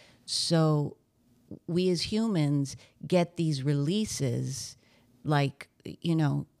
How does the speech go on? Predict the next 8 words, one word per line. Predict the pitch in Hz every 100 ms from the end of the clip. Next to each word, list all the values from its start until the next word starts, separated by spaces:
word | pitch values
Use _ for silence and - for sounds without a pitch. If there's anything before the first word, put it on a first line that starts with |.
| -
I |
mean, | 160 160 151 151
the |
cancel | - 175 175 175 165
culture | - 165 147 160 151 151 -
happened. | 147 160 165 175 170 175 - - - - - _ -
Uh, | 165 156 147 139 139 131 - _ - - _
some | - - 160 151 147 139